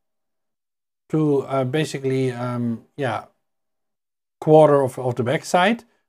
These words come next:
So that basically the area that I'm touching. But, uh, over time I've put this stuff on many, many, uh, different, uh, parts, including, uh, cases, L brackets, grips, and it, uh, n-,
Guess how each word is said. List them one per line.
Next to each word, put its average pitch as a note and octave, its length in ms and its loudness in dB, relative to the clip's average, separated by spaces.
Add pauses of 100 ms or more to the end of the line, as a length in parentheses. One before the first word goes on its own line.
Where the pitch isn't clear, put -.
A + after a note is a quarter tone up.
(160)
So D3+ 100 0
that B2 160 -6
basically D3+ 360 -2
the C#3+ 80 -4
area D3+ 300 4
that C3+ 120 0
I'm A#2+ 180 0
touching. A#3 460 -2 (360)
But, F3 220 6
uh, D#3 340 -4
over G3+ 280 6
time G#3 360 6
I've F#3 240 0 (140)
put G3+ 160 6
this F3+ 140 0
stuff F3+ 380 2
on D#3+ 320 0
many, F3+ 340 0
many, D#3 440 -2
uh, C#3 160 0
different, C3+ 540 -2
uh, B2 160 2
parts, B2+ 420 -2 (460)
including, D#3+ 640 4
uh, D3 420 2
cases, D3+ 600 -2
L D3+ 240 4
brackets, C#3+ 600 0
grips, D3+ 520 0 (420)
and D#3+ 240 2
it, D3 240 -4
uh, D#3 60 -4
n-, C#3+ 400 -2